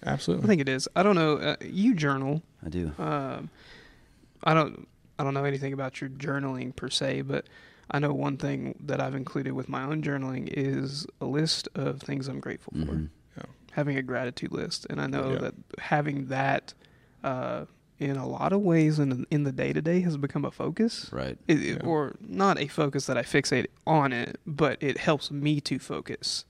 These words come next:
Speaker 2: throughout the day.
Speaker 1: Right.
Speaker 2: To remember of, you know, when that crappy thing happens to me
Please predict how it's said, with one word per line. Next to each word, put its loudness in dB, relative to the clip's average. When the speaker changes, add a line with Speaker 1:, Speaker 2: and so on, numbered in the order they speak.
Speaker 2:
throughout -4
the -10
day. -8
Speaker 1:
Right. -2
Speaker 2:
To -2
remember 0
of, -6
you -6
know, -4
when -6
that -6
crappy -4
thing -6
happens -2
to -4
me -4